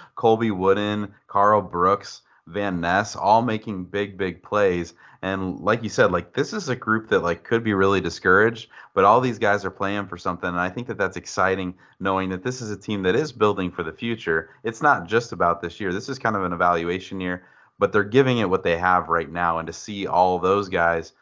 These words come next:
look like they could carve out a role for this defense could speak to the depth that they could have on that defensive front. And I mean, we're in a place where we're looking for reasons to be excited, and I think that that's pr-,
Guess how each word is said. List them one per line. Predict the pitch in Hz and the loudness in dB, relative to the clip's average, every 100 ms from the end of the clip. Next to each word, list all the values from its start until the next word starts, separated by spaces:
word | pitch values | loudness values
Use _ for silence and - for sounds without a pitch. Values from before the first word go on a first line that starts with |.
| _ _ _ | _ _ _
look | 98 180 196 | 0 2 2
like | 147 - | -2 -2
they | 110 | -6
could | 101 | -6
carve | - 107 98 | 0 4 6
out | 90 82 | 4 2
a | |
role | 82 82 87 117 113 | 0 -2 -2 -2 -4
for | 90 | -8
this | 82 82 | -10 -12
defense | - 87 87 85 82 | -12 -10 -8 -8 -10
could | - - 110 101 | -14 -4 -2 -4
speak | - 98 92 | -10 -12 -10
to | - | -10
the | 80 | -8
depth | 78 92 95 | -2 0 -2
that | 92 87 | -6 -8
they | 85 | -8
could | 82 | -6
have | 80 80 80 - - - - | -2 0 0 -4 -18 -10 -4
on | 85 | -2
that | 80 | -4
defensive | 71 - 82 78 69 | -6 -8 -8 -10 -8
front. | - 95 80 - | 2 2 2 -4
And | 78 82 | -10 -6
I | 82 | -4
mean, | 85 80 - _ _ _ _ _ - | -6 -10 -16 _ _ _ _ _ 0
we're | 95 | 2
in | |
a | 90 | 2
place | 95 90 - | 0 0 0
where | 85 | -2
we're | 82 | -2
looking | 82 87 90 | -2 -4 -6
for | - 85 | 2 2
reasons | 80 85 85 82 | 2 -2 -6 -12
to | - | -10
be | 78 | -10
excited, | 76 - 82 92 | -6 0 2 2
and | 85 | 0
I | 78 | -2
think | 87 80 | -4 -6
that | 78 | -6
that's | 78 - | -6 -14
pr-, | - | -18